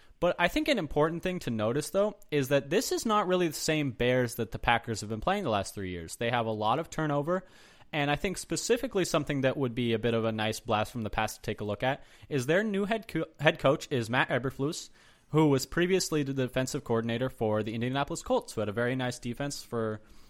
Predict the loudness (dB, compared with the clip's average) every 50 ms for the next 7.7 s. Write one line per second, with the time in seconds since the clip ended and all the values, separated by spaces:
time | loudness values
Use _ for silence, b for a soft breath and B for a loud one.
0 | b b -2 2 2 2 2 2 0 0 0 0 0 0 0 -2 -4 -8 -8 -4
1 | -2 0 0 0 2 2 2 2 2 0 0 0 0 0 0 0 -2 -4 -4 -6
2 | -8 b b b b b b b b b -2 0 0 0 0 0 -2 -4 -6 -10
3 | -12 -14 -14 -8 -2 2 2 4 4 2 2 -2 -4 -8 -10 -10 -8 -4 -2 0
4 | 0 0 0 0 0 0 0 -2 -2 -2 -2 -2 -2 0 0 -2 -4 -4 -2 -4
5 | -2 -2 0 0 0 0 -2 -4 -6 -6 -4 -4 -6 -6 -6 -4 -2 -2 -2 -2
6 | -6 -6 -4 -2 -2 -2 -2 -2 -2 -2 -2 -2 -4 -6 -8 -8 -12 b b b
7 | b b b b b b -2 0 2 2 2 2 2 0